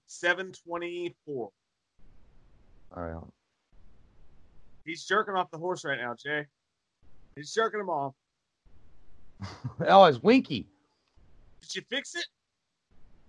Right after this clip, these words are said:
Speaker 2: I'm at
Speaker 1: <laughs>
Speaker 2: seven forty-three.
Speaker 1: You're ahead of me now.
Speaker 2: How
Speaker 1: Go back a
Speaker 2: far?
Speaker 1: little bit. I'm at seven forty-three now.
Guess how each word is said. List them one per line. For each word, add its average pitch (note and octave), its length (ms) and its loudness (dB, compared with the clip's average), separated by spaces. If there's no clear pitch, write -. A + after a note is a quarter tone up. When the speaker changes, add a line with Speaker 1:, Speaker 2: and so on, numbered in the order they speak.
Speaker 2:
I'm C#3 200 4
at C#3 120 2
Speaker 1:
<laughs> - 180 -20
Speaker 2:
seven D#3 480 4
forty-three. C3+ 840 4
Speaker 1:
You're D#3 100 2
ahead E3+ 200 6
of E3+ 80 0
me C#3+ 100 -4
now. A#2 240 -6
Speaker 2:
How C#3+ 100 10
Speaker 1:
Go C3+ 40 8
back D#3 80 0
a D#3+ 40 12
Speaker 2:
far? C3+ 220 12
Speaker 1:
little D#3+ 160 -4
bit. C3+ 140 -14
I'm D#3+ 160 4
at F3+ 160 2
seven D#3+ 200 -4
forty-three C#3+ 320 -6
now. B2+ 340 -2